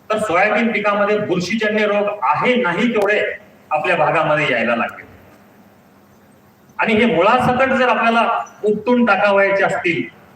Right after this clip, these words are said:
तर यामध्ये लसीकरणाला महत्त्व दिलं पाहिजे, जसं आपण कोरोना काळामध्ये मानवामध्ये लसीकरणाला महत्त्व दिलं. लसीकरण म्हणजे नेमकं काय? सोयाबीन मध्ये लसीकरण म्हणजे बीज प्रक्रिया. जर बियाण्याला जर बीज प्रक्रिया केली,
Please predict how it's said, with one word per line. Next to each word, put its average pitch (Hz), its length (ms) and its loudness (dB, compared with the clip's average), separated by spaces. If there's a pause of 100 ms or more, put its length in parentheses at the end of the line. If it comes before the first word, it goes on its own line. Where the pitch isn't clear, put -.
(260)
तर 185 60 -4
यामध्ये 185 420 0
लसीकरणाला 220 800 0
महत्त्व 160 320 0
दिलं 147 240 -2
पाहिजे, 127 360 -2 (300)
जसं 165 180 -2
आपण 170 220 0
कोरोना 175 380 -2
काळामध्ये 165 500 0 (360)
मानवामध्ये 202 640 0
लसीकरणाला 131 580 -2
महत्त्व 123 280 -2
दिलं. 110 220 -6 (760)
लसीकरण 262 520 0
म्हणजे 254 240 0
नेमकं 233 340 0
काय? - 360 -2 (2000)
सोयाबीन 240 520 0
मध्ये 240 220 2
लसीकरण 262 520 0
म्हणजे 247 260 0
बीज 214 260 -2
प्रक्रिया. 214 380 -6 (1800)
जर 226 160 2
बियाण्याला 254 540 2
जर 254 240 2
बीज 220 260 0
प्रक्रिया 226 460 0
केली, 175 320 -2